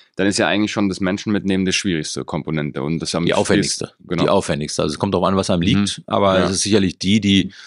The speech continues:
Speaker 2: emotional am an-, die meiste Energie kostet.
Speaker 1: Mhm.
Speaker 2: Ja, weil es natürlich mit Enttäuschungen, mit Erwartungen, mit dem, äh, ja, mit,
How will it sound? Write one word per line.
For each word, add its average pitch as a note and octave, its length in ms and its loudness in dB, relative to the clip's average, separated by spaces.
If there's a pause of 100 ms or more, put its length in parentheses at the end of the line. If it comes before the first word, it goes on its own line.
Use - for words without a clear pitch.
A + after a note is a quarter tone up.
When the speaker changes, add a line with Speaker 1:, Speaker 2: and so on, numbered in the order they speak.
(320)
Speaker 2:
emotional F#2 580 2
am F#2 100 0
an-, F2 220 -6
die F2 220 -6
meiste F#2 340 -2
Energie E2+ 240 -2
kostet. - 480 -10
Speaker 1:
Mhm. F#2 320 -4
Speaker 2:
Ja, G2+ 240 2
weil F2 100 2
es E2+ 100 -2
natürlich F#2 300 -2
mit E2+ 140 -4
Enttäuschungen, G#2 640 -2 (460)
mit - 80 -2
Erwartungen, G#2+ 1000 2
mit F#2+ 240 -2
dem, F#2 480 0
äh, F#2+ 640 -2 (640)
ja, E2+ 220 0
mit, - 420 -4